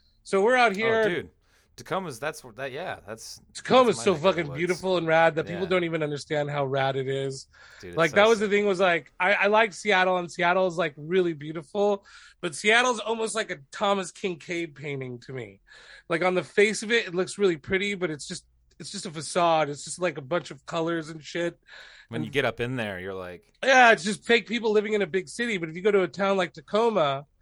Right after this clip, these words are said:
Speaker 1: that's, like, kind of a big town, you
Speaker 2: Yeah.
Speaker 1: know, but it's working class people. It's right on the harbor. It's got its own attributes and its own beauties. You know, I love
Speaker 2: Yeah,
Speaker 1: shit
Speaker 2: it's,
Speaker 1: like that.
Speaker 2: yeah.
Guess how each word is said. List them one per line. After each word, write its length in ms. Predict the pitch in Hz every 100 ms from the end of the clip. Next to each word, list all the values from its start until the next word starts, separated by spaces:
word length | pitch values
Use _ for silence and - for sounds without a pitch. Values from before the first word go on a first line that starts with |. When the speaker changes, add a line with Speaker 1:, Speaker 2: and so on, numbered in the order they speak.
| _ _ _
Speaker 1:
that's, 160 | 175 -
like, 200 | 190 - _
kind 300 | - 190 233
of 80 | 226
a 40 |
big 260 | 180 175 143
town, 560 | 156 131 127 131 143 - _ _ _ _ -
you 100 | 165
Speaker 2:
Yeah. 40 |
Speaker 1:
know, 180 | 175 175
but 140 | 165
it's 140 | 160 135
working 360 | 147 190 214
class 400 | 202 202 170 151
people. 460 | - 139 131 143 139
It's 160 | 120
right 240 | 139 151 208
on 140 | 220
the 80 | 170
harbor. 720 | 131 139 135 139 131 131 127 - - - -
It's 160 | 156
got 180 | 196 175
its 160 | 151 -
own 260 | 196 214 220
attributes 640 | 160 175 - 156 170 165 151
and 80 | 135
its 120 | 127
own 260 | 160 185 180
beauties. 540 | 147 156 147 143 135
You 80 | 143
know, 120 | 151 143
I 120 | 156
love 180 | 190 220
Speaker 2:
Yeah, 120 | 117
Speaker 1:
shit 100 | 135
Speaker 2:
it's, 80 | 226
Speaker 1:
like 180 | 185 -
that. 260 | 214 147
Speaker 2:
yeah. 180 | 95 82